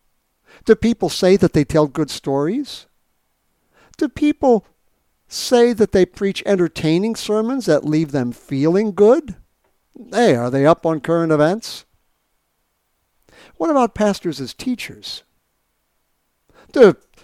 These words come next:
do people insist that they take classes on the latest methods of teaching?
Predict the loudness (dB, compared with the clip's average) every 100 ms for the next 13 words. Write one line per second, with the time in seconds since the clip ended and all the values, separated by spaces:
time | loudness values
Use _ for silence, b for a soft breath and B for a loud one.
0 | _ -4 -2 -6 -2 0 0 0 -2 0
1 | -4 0 0 2 -2 0 0 2 2 -2
2 | -2 -2 0 2 2 0 -4 -10 -12 -8
3 | -2 -2 -2 -6 -6 -8 -8 -10 -10 -6
4 | -6 -6